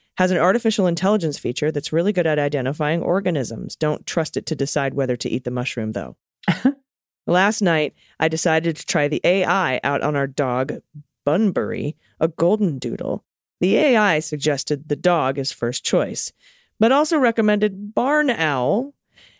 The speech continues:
and Hericium americanum, a shaggy fungus.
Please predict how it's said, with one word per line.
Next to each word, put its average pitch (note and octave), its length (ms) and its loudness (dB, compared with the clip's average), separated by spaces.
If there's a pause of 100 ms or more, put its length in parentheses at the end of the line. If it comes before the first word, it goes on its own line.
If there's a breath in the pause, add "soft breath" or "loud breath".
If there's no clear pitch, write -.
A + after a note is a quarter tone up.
(120)
and F#3+ 160 2
Hericium C#4+ 840 2
americanum, G#3 1000 2 (140)
a C#3 100 -2
shaggy F3 500 0
fungus. E3+ 480 0